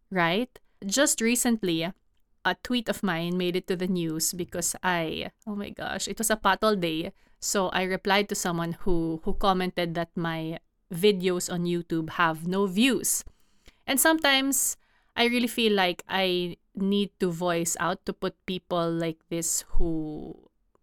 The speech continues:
just bash in their place to put things into context. But really, for me,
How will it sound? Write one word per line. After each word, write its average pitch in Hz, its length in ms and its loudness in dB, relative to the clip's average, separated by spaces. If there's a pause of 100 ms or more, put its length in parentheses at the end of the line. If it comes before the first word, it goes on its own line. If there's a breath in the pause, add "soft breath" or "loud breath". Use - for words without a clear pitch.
(160)
just 254 320 0
bash 190 560 0 (100)
in 190 300 2
their 180 260 2
place 196 600 -2
to - 120 2
put 196 240 -4
things 190 280 -2
into 180 200 -6
context. 175 580 -4
But 269 140 -4
really, 277 420 4 (640)
for 269 300 2
me, 247 480 4